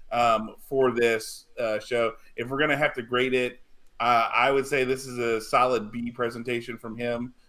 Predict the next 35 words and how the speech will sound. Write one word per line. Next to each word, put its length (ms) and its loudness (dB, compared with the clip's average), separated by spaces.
Uh, 340 6
I, 140 4
I 80 0
don't 280 4
wanna 160 0
give 220 0
it 80 0
an 140 -2
A 240 -2
because 320 -6
the 100 -4
show, 440 0
nothing 300 -2
on 60 -6
the 80 -8
show 180 -4
was 140 -4
an 100 -10
A 120 -6
plus 460 -6
at 120 2
all. 500 6
Um, 340 2
I 100 6
would 160 2
say 140 -2
this 240 -4
was 260 -8
probably 360 -2
the 100 -4
best 420 -4
part 240 0
of 80 -6
the 80 -4
show 480 0